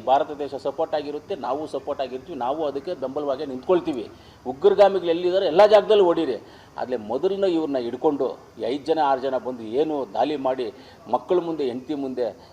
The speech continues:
ಗಂಡನ್ನ ಶೂಟ್ ಮಾಡಿ ಶೂಟ್ ಮಾಡಿ ಹೋಗ್ತಾರಲ್ಲ, ಅವ್ರನ್ನ ಬ-, ನಮ್ಮ ಮನೆ ಒಳಗಡೆ ಬಂದಿದ್ದು ಕಳ್ಳನ್ನ ಬಿಟ್ಬಿಟ್ಟಿದ್ದಾರೆ. ಇವ್ರದ್ದು ಮೇನ್ ಬೇಸ್ ಎಲ್ಲಿ ಅಂತ ಅವ್ರನ್ನೇ, ಅದನ್ನೇ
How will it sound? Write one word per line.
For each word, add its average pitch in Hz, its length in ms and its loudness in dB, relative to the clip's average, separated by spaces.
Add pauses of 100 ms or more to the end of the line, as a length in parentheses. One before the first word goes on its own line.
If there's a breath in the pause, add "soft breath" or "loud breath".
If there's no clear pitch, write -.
(140)
ಗಂಡನ್ನ 156 380 0 (120)
ಶೂಟ್ 151 220 -6
ಮಾಡಿ 139 240 -2
ಶೂಟ್ 135 220 -10
ಮಾಡಿ 123 160 -4
ಹೋಗ್ತಾರಲ್ಲ, 101 540 -8 (640 loud breath)
ಅವ್ರನ್ನ 240 360 6 (600)
ಬ-, 151 560 2
ನಮ್ಮ 196 240 0
ಮನೆ 226 180 8
ಒಳಗಡೆ 220 300 6
ಬಂದಿದ್ದು 202 280 0
ಕಳ್ಳನ್ನ 180 220 4
ಬಿಟ್ಬಿಟ್ಟಿದ್ದಾರೆ. 147 520 -2 (460 loud breath)
ಇವ್ರದ್ದು 247 340 -2
ಮೇನ್ 269 240 4 (120)
ಬೇಸ್ 240 220 12
ಎಲ್ಲಿ 226 180 8
ಅಂತ 226 140 2
ಅವ್ರನ್ನೇ, 151 320 2
ಅದನ್ನೇ 269 400 4